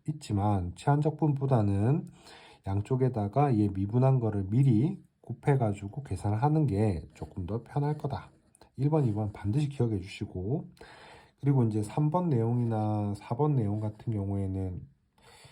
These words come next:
뭐 좀 할 거라고 보이긴 한데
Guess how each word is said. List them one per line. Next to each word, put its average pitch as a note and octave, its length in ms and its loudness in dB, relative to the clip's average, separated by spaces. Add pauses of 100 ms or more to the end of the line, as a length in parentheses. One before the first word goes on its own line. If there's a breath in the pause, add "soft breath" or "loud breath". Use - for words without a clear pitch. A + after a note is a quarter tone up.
(600 loud breath)
뭐 - 220 -16
좀 - 300 -14 (1200 loud breath)
할 G2 160 -12 (100)
거라고 C#3 380 0
보이긴 C3+ 280 4
한데 G2+ 680 -2